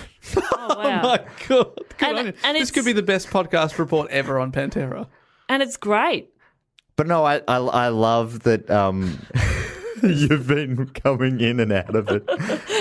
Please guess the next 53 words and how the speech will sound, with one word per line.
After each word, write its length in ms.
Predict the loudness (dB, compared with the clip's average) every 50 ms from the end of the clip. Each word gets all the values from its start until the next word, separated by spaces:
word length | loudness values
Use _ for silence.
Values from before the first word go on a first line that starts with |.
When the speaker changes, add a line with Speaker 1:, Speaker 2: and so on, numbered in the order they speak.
| -2 -4 -8 -12 -12 -12 -8 -4
Speaker 1:
<laughs> 40 |
Speaker 3:
Normally, 420 | 0 0 0 2 2 2 2 2 2
I 100 | 2 2
think 200 | 0 0 0 0
normally 420 | 2 2 2 2 2 2 2 4
we 160 | 4 4 4 4
would 180 | 4 2 0
probably 260 | 0 -2 0 0 0 2
go, 180 | 2 2 2 2
"Let's 300 | 2 2 2 2 0 -2
pause, 640 | -6 -2 0 2 2 4 4 2 2 0 -4 -8 -10 -6 -2
um, 440 | 0 2 2 2 0 -2 -4 -4 -4
now." 260 | -2 0 0 2 2 2
But 200 | 0 -2 -2 -4
for 80 | -4
some 240 | -2 -2 0 0 2
reason, 300 | 2 2 2 2 0 0
we're 100 | 0 0
just 180 | -2 -2 -2 -2
like, 160 | -2 -2 -4 -8 _ _ _ _ -2
"Oh, 360 | 0 2 2 2 2 2 2
let 200 | 2 0 -2 -2
Jess 200 | -2 -2 -2 0
come 220 | -2 -2 -2 0 0
in 60 | 2
and 140 | 2 2 2
out." 320 | 2 2 2 0 -2 -6 -12
She's 480 | -8 -6 -4 -2 -2 -2 -4 -4 -4 -2
Speaker 1:
Yeah. 440 | 0 0 0 0 0 -2 -2 -4 -6 -8
I 40 | -8
Speaker 2:
Yeah, 60 | -10 -10 -6 -2 0
Speaker 1:
think 120 | 0 0
Speaker 2:
but 120 | 0 0
Speaker 1:
that's 220 | -2 -4 -6 -6 -8
for 100 | -8 -6
the 100 | -6 -4
best. 260 | -4 -2 0 0 2 2
Speaker 2:
But 80 | 2
Matt's 220 | 2 0 -2 0 0
gone 260 | 2 2 2 2 0 -2 -2
into 240 | -4 -4 -4 -4 -6
so 260 | -4 -2 0 0 0
much 280 | 0 -2 -2 -4 -6 -4
detail 420 | -4 -4 -2 -2 -2 -2 -2 -2
that, 180 | -2 -6 -6 -2
like, 320 | 0 0 0 0 -2 -6 _ _ -8
you've, 200 | -6 -4 -4 -4 -4
you've 180 | -2 0 0 2
only 200 | 2 0 0 -2
missed 300 | -2 -4 -4 -6 -8 -12 -10
a 100 | -8 -6
little 260 | -4 -4 -4 -4 -4
bit. 220 | -6 -10 -12 -14